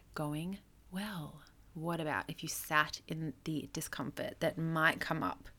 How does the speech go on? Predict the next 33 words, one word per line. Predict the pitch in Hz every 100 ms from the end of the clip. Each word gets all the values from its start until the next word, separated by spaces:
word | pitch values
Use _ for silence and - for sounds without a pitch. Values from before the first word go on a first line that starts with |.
| - -
with | 185 165 - -
when | 175 175
ease | 165 165 151 - -
comes | - 147 147
up? | - - - - - - - - - - - - - - - 170
Okay, | - - - - - -
number | 175 170 180
five. | 214 - - -
And | -
also, | - 190 262 277
like, | 226 190 -
on | 170
the | 170
other | 151
side | - 156
of |
that, | 151 - -
of | 151
the | 139
coin, | - 156 143 143 -
same | - - 151
coin, | 147 226 220 175
is | - 170 160
not | 165 -
changing | - 170 170 175
things | 175 180 175
too | -
quickly | 214 226 - 226
when | 226
you | 226
think | 226 214
they're | 226
not | 208 190 202 233 -